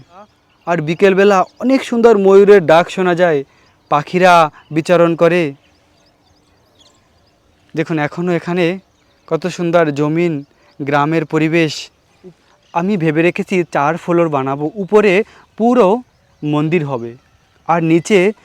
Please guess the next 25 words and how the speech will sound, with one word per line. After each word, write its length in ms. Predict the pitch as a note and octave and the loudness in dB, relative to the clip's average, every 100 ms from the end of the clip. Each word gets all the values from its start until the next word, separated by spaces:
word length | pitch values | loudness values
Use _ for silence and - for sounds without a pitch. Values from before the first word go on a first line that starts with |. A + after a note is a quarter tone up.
| _ | _
সব 240 | - A3 F3+ | 2 2 4
রুম 280 | D#3 E3+ C#3+ | 2 0 0
হবে 300 | D3 A#2+ A#2 _ _ C#3 | -4 -6 -10 _ _ -12
ভক্তদের 420 | C#3 - F3+ G3 | -8 -4 0 0
থাকার 320 | - D3 C#3+ | -2 -6 -4
জন্য। 340 | C3 C3 B2 A#2+ _ _ _ _ _ _ _ _ _ _ _ _ G3 F3 G#3+ _ _ D#3 | -4 -6 -10 -12 _ _ _ _ _ _ _ _ _ _ _ _ -20 -18 -20 _ _ -6
নিচে 260 | E3+ F3 | -2 0
যেখানে 440 | F3 F3 F3+ F3+ E3+ | -2 -4 -4 -2 -2
গ্রাউন্ড 400 | D3 D3+ E3 E3 | -2 -2 -2 -4
ফ্লোর 240 | F3 E3+ | -2 -2
হয়, 360 | D#3+ D3 D#3 G3+ _ _ _ _ _ - | -2 -2 -2 -6 _ _ _ _ _ -12
সেখানে 480 | - E3+ F#3+ G3+ | -8 -6 -4 -2
আমরা 460 | F#3+ F#3 F#3 E3 A#3 - _ _ - | -2 0 2 2 0 -8 _ _ -12
প্রসাদ 340 | D#3 F#3 F#3+ | -4 0 0
হলের 260 | E3+ F#3 E3+ | 2 0 2
ব্যবস্থা 340 | D3 C#3+ C#3+ | 0 0 -6
করব, 340 | C3+ A#2+ A#2 A2+ _ _ _ | -8 -10 -12 -16 _ _ _
যেন 200 | C#3+ D3+ | -6 -4
ভক্তরা 420 | C3+ C#3 - F3+ | -4 -10 -4 0
এসে 380 | E3 D#3+ F#3+ E3+ G#3 _ _ _ _ _ _ _ _ | 0 0 -4 -6 -10 _ _ _ _ _ _ _ _
সেই 260 | - E3+ D#3 | -4 -2 -2
স্থানে 260 | - F#3 | -4 -8
প্রসাদ 320 | F#3 D#3 F3 E3 | -6 -10 -12 -10
পেতে 160 | C#3+ C3+ | -12 -12
পারে। 280 | B2+ A#2 | -12 -14